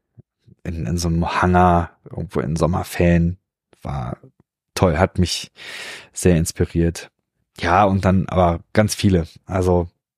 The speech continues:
in der Sapzone in Frankfurt, ähm, bei Mosaik, der Auftakt war wunderbar. Die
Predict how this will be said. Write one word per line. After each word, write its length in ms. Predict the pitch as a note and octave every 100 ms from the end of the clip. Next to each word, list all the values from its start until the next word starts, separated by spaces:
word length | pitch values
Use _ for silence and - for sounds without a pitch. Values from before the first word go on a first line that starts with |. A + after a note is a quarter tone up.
| _ _ _ -
in 80 | G2+
der 100 | E2+
Sapzone 480 | E2+ - F2 E2
in 40 | E2
Frankfurt, 960 | - D#2+ D#2+ - F2 F2+ F#2 - - -
ähm, 220 | - D#2+ -
bei 120 | F#2+
Mosaik, 680 | G2+ F#2+ E2+ G#2+ G#2+ - - - - - -
der 140 | F2 C#2
Auftakt 560 | F#2 - G2 F2 -
war 300 | F2 F2 E2
wunderbar. 680 | G2+ F#2+ F2 F2 F2 F2+ F2+ _
Die 80 | _